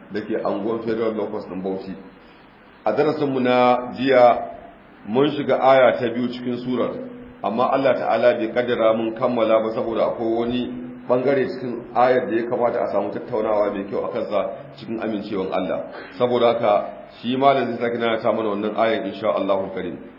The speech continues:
Fatan mu Allah tabaraka wa ta'ala ya mana dace da faɗin abin da yake shine daidai. Ubangiji Ta'ala ya bamu ikon fahimtar daidai din. Allah tabaraka wa ta'ala ya bamu ikon sa daidai din a cikin aiki.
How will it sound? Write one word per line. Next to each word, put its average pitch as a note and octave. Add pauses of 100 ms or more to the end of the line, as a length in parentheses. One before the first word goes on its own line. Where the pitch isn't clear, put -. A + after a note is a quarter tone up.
(160)
Fatan A#2
mu G#2
Allah A#2
tabaraka A2+
wa A2+
ta'ala A2 (240)
ya G2
mana A#2+
dace G#2+
da -
faɗin A#2
abin A2
da A2
yake G#2+
shine A2
daidai. G2+ (320)
Ubangiji A#2
Ta'ala A2+
ya A2
bamu A#2
ikon A2+
fahimtar A2
daidai G#2
din. G#2 (340)
Allah A2+
tabaraka A#2
wa A#2
ta'ala A2+
ya G#2
bamu A#2+
ikon A#2
sa B2
daidai G#2+
din G#2+
a -
cikin G2
aiki. F#2+